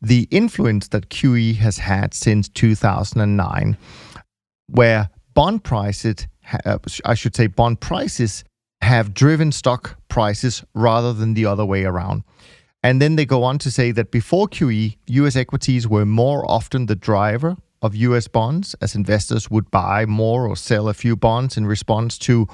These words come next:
a risk-off, risk-on signals provided by the equity complex. And this causality has completely changed since Q E.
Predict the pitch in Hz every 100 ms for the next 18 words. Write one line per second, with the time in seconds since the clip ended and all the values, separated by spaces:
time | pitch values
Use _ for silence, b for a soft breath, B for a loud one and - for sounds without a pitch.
0 | B B B B - 113 101 123 - -
1 | - 113 101 - 117 113 - - 117 113
2 | 117 87 - 131 - 151 170 - 123 104
3 | 107 117 - 101 98 104 - 101 - -
4 | 110 131 170 - - B B B B B
5 | 117 113 127 - 127 - 104 117 - 117
6 | 104 101 - - 110 - - 185 131 123
7 | - 160 143 113 107 - - 107 101 -
8 | - 113 104 120 101 107